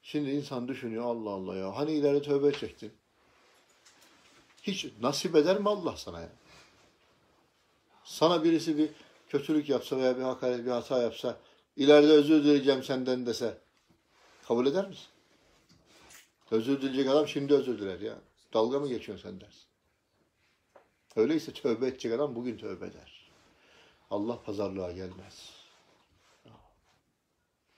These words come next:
Cenab-ı Hak bizi muhafaza etsin inşallah.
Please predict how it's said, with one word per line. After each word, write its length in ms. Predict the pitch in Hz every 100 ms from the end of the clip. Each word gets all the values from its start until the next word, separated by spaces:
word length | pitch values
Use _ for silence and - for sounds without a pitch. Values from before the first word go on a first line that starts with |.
| _ - - - - _ _
Cenab-ı 360 | 110 113 110
Hak 140 | 117 123 _ _ _ _ _ _ _ - - _ _
bizi 180 | 107 107
muhafaza 520 | 107 98 98 87 92 95
etsin 280 | 90 - 90
inşallah. 360 | 80 87 80